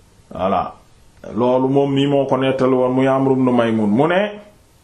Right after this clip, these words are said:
mu ne nag Seydina Omar radiyallahu anhu da-, nee na damaa, daña-, dañu, dama, dama ko fekke, dama àndoon ak moom fekk mu doon jiite aj gi. Mu ne dafa julli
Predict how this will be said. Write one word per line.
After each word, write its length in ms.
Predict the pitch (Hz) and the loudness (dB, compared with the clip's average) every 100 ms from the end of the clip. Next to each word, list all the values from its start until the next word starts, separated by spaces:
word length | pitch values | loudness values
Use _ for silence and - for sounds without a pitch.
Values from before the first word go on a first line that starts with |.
| _ _ _ _ - - _ - | _ _ _ _ -20 -20 _ -4
mu 160 | 113 202 | 0 2
ne 120 | 208 | 0
nag 200 | 226 - | -2 -2
Seydina 420 | 190 226 233 220 | 0 0 0 0
Omar 200 | 214 202 | 2 2
radiyallahu 440 | 202 196 196 190 180 | 2 2 2 2 0
anhu 140 | 175 | 0
da-, 160 | 180 185 | 0 0
nee 200 | 175 196 | 0 0
na 140 | 208 202 | -2 -2
damaa, 520 | 127 170 196 214 214 - - _ | -2 0 2 0 -2 -6 -20 _
daña-, 380 | 127 151 185 - | 0 2 2 -2
dañu, 340 | 131 160 190 139 | -2 0 0 2
dama, 300 | 143 180 180 | 2 2 0
dama 180 | 151 165 | 0 0
ko 120 | 190 185 | 0 0
fekke, 400 | 180 - 143 147 - _ - | -4 -4 -6 -6 -14 _ -6
dama 280 | - 127 151 | 0 0 0
àndoon 360 | 160 151 147 143 | 0 0 0 0
ak 60 | |
moom 220 | 139 143 - | 0 -2 0
fekk 280 | 156 156 196 | -4 -2 2
mu 160 | 220 | 2
doon 180 | 226 214 | 2 0
jiite 260 | 147 170 151 | -2 0 0
aj 180 | 120 85 | 0 -4
gi. 120 | - - _ _ _ _ _ _ _ _ _ _ - | -12 -18 _ _ _ _ _ _ _ _ _ _ -4
Mu 180 | 123 214 | 0 0
ne 100 | 247 | 0
dafa 220 | 254 277 269 | 0 -2 0
julli 420 | 247 233 320 | 0 2 0